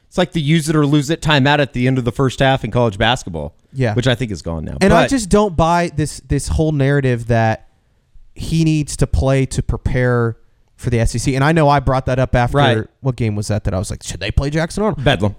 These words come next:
Speaker 2: Bedlam. Uh, but I
Speaker 1: The
Speaker 2: was
Speaker 1: Fateful
Speaker 2: also
Speaker 1: Bedlam Eskridge Lexus podcast.
Speaker 2: I was also, like, blacked out. But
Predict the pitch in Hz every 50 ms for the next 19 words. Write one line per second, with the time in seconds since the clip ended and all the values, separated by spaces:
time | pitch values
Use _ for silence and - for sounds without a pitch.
0 | - - - 120 135 135 127 120 110 101 107 - - 127 127 120 117 110 104 -
1 | - 131 131 131 127 123 151 120 123 135 131 120 113 120 113 104 107 113 110 110
2 | 104 - 123 117 - - 117 104 90 98 104 101 - - - 98 - - - 101
3 | 95 92 - 95 95 135 131 127 131 123 113 - 117 110 107 101 - 101 107 107
4 | 98 - - - 107 101 101 - - 107 90 - - - - 143 135 -